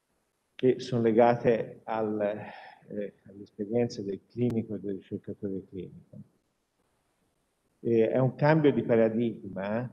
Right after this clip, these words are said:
eh, che ciascuno di noi intravede in un futuro che al momento sembra lontano per due ordini, eh, di motivi.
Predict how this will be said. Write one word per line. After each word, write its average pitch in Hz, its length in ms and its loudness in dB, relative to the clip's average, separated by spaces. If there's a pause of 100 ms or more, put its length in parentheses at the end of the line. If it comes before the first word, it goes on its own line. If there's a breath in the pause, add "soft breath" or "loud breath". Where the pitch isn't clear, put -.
(220)
eh, 101 920 2
che 120 480 2 (1400)
ciascuno 131 360 -2
di 123 100 4
noi 151 220 6
intravede 107 960 2 (240)
in 113 140 -8
un 110 160 -6
futuro 127 680 2
che 117 80 0
al 113 140 4
momento 123 480 0
sembra 110 320 0
lontano 113 680 0 (1000)
per 110 140 -6
due 110 400 6
ordini, 104 880 0
eh, 98 420 -6
di 95 120 -10
motivi. 95 600 -10